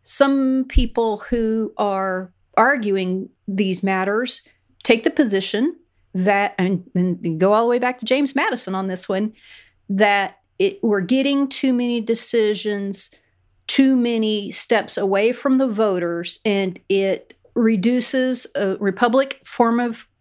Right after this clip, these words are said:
republic democracy form of government because you can't vote for the director of the C F P B or the,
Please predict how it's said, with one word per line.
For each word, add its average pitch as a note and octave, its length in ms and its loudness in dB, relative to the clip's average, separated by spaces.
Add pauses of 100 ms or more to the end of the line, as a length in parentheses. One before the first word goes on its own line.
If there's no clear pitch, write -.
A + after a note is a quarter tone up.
republic A3 420 2
democracy A3+ 600 0
form A3 280 -2
of B3 120 -4
government G3+ 440 0
because G#3+ 600 0
you B3 500 0
can't A3 440 -2 (160)
vote G#3 480 0
for G3+ 580 0 (240)
the G3+ 600 -2 (420)
director G3+ 340 2
of F#3 80 0
the F#3 60 -2
C G3 180 0
F F#3+ 120 -2
P G3+ 120 -2
B D3+ 420 -2
or D3+ 360 -2
the, D#3+ 800 -8